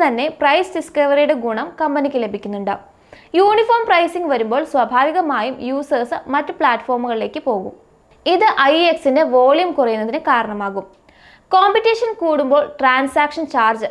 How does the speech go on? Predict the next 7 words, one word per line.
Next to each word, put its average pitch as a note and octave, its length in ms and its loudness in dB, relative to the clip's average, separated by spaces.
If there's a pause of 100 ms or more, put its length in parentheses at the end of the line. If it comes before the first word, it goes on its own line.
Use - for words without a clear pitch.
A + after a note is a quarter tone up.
(140)
കുറയ്ക്കേണ്ടി A#3 520 -4
വരും. G3 180 -8 (420)
ഇത് F4 100 0 (100)
വരുമാനത്തിലും B3+ 680 0 (220)
മാർജിനിലും A#3+ 580 -2
പ്രതിഫലിച്ചേക്കാം. G#3 720 -6 (640)
ഇന്ന് A4 180 2